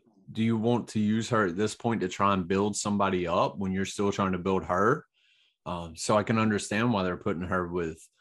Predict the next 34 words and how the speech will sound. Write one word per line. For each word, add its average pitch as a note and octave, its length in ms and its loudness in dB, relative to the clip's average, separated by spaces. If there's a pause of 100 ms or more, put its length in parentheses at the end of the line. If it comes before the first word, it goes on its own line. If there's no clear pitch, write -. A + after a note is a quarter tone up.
(360)
you G2+ 80 -4
know, F2 140 -4
a F#2 40 -10
Charlotte F#2+ 500 0
or E2 120 -6
a E2 60 -10
Sasha F2+ 480 -2
or F2 180 -4
a E2 60 -6
Becky D#2+ 560 -6 (280)
in G2 160 -4
that F#2 180 -2
aspect. E2+ 580 -6 (680)
Um, E2+ 460 -8 (200)
but E2+ 340 0 (1000)
I, - 80 -6 (140)
I, - 140 -10 (460)
I, - 60 -18 (300)
you G2+ 160 -4
know, F#2 480 -14
so C#3 260 2
there C3+ 180 8
is A#2+ 220 4
part D#3+ 240 2
of D#3 120 4
me C#3+ 120 2
that, F2+ 320 -2
that A2 100 0
wants C3 300 -2
to C3+ 60 -4
see C3+ 200 2
her C3 180 6
with B2 100 2
some, B2+ 340 -2